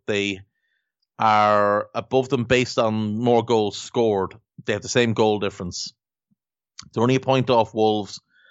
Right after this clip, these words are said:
but look, it's, it's the f-, hopefully for,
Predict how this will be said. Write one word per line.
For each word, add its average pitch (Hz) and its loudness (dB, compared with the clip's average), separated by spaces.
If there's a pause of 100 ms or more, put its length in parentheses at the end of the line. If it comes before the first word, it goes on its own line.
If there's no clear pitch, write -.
(440)
but 120 2 (840)
look, 110 2 (120)
it's, - -10
it's - -10
the - -8
f-, - -16
hopefully 143 2
for, 123 0